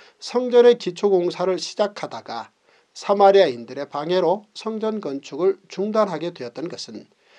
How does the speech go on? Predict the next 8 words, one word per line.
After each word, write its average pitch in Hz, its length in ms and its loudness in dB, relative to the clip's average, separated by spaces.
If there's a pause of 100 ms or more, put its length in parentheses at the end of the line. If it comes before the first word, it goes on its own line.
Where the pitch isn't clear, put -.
(160)
사마리아인들이 170 1040 -2 (340)
유대인 247 420 -2
귀환 190 320 4
공동체가 165 840 -2
성전을 226 560 -4
짓는 151 280 -6
것이 151 260 -8
아니라 139 540 -6